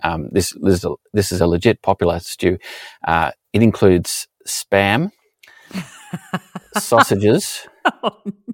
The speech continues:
Speaker 1: baked beans,
Speaker 2: <laughs>
Speaker 1: uh,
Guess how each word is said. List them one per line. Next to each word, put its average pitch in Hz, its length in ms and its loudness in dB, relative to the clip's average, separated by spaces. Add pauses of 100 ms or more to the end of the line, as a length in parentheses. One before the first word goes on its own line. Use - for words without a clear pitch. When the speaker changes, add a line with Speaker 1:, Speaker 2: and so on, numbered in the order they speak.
(720)
Speaker 1:
baked 120 320 2
beans, 101 600 0 (720)
Speaker 2:
<laughs> - 1200 -4
Speaker 1:
uh, 87 400 0